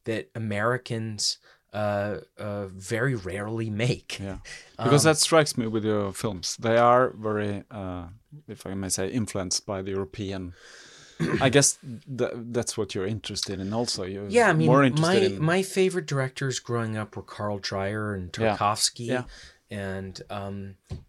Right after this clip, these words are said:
Speaker 1: you know, I grew up watching, uh,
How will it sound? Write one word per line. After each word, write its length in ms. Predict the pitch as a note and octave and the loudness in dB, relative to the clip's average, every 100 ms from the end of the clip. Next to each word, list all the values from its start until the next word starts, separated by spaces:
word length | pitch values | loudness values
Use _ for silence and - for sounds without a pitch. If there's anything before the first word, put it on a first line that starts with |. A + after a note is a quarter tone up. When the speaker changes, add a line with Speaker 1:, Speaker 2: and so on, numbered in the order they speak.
| - | -8
Speaker 1:
you 100 | A2+ | -6
know, 240 | G#2+ G#2+ - | -4 -6 -4
I 140 | A#2+ | -6
grew 240 | A#2 A#2+ B2 | -4 -2 -4
up 160 | - | -4
watching, 760 | G2+ G2+ A2 - A2+ G#2 G#2 G#2 - | -6 -4 -4 -4 -4 -6 -8 -12 -10
uh, 440 | G2 F#2+ F#2+ F#2 | -8 -6 -6 -8